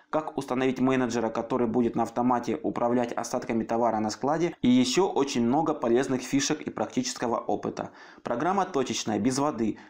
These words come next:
Кроме того, я лично работаю с каждым участником, что является гарантией того, что мы доведем вашу платформу до совершенства.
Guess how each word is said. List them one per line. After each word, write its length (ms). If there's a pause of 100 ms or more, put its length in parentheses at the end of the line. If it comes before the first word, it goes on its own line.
Кроме 260
того, 240
я 120
лично 300
работаю 340
с 60
каждым 380
участником, 640
что 160
является 360
гарантией 460
того, 340 (220)
что 160
мы 100
доведем 400
вашу 220
платформу 460
до 100
совершенства. 680